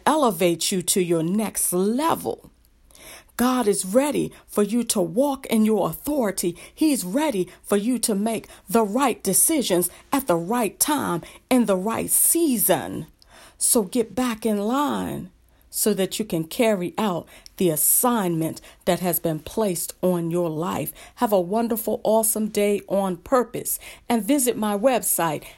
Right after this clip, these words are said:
at w w w dot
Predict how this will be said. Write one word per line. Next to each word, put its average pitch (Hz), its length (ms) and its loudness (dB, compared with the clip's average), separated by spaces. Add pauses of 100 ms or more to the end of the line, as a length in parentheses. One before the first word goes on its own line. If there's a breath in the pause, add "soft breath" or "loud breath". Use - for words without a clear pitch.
(120)
at 214 200 0
w 202 400 0
w 202 460 0
w 180 480 0 (340 loud breath)
dot 165 300 0